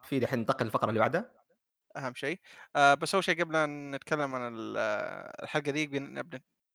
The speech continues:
Speaker 2: بتتقسم ثلاث أقسام، صح يا أحمد؟ ثلاثة.
Speaker 1: أيوه.
Speaker 2: أول شيء أخبار، بعدين الأشياء اللي سويناها خلال الأسبوعين هذه، بعدين آخر شيء بنتكلم عن فيس فور،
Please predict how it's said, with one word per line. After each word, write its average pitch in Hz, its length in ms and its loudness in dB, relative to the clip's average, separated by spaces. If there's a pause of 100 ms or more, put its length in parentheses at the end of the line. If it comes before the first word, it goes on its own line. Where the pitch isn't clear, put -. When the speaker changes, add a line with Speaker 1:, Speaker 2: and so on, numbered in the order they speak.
(200)
Speaker 2:
بتتقسم 139 340 -4
ثلاث 139 180 -4
أقسام، - 320 -12
صح - 180 -6
يا 123 40 0
أحمد؟ 147 200 -8 (1200)
ثلاثة. 131 160 4
Speaker 1:
أيوه. 101 380 0 (560)
Speaker 2:
أول 151 180 4
شيء 170 120 2
أخبار، 139 440 -2 (240)
بعدين 127 180 -2
الأشياء 120 260 -4
اللي 113 100 -6
سويناها 131 340 -6
خلال 139 180 -8
الأسبوعين 123 360 -8
هذه، 120 220 -6 (680)
بعدين 165 200 -2
آخر 160 180 -2
شيء 160 200 -2
بنتكلم 139 440 -4
عن 120 560 -10
فيس 160 280 -2
فور، 143 400 -4